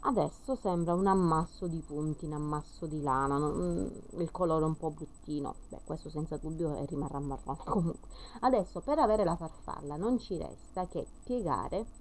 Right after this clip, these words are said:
la nostra rosellina a metà. La pieghiamo così, proprio a metà, ecco qua, conchiglia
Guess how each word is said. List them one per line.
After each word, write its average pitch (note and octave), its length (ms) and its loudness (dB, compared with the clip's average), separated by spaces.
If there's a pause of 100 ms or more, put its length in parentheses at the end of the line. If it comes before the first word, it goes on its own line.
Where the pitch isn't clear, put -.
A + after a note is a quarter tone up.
(400)
la G#3+ 140 2
nostra E3+ 380 0
rosellina G#3 640 0 (120)
a A#3 100 -6
metà. A3+ 400 -8 (1120)
La D#3 140 -2
pieghiamo C3+ 640 -8 (120)
così, - 580 -2 (560)
proprio D#3+ 420 2
a E3+ 140 0
metà, D3+ 560 -4 (1700)
ecco - 380 -12 (100)
qua, - 180 -4 (560)
conchiglia D3+ 800 0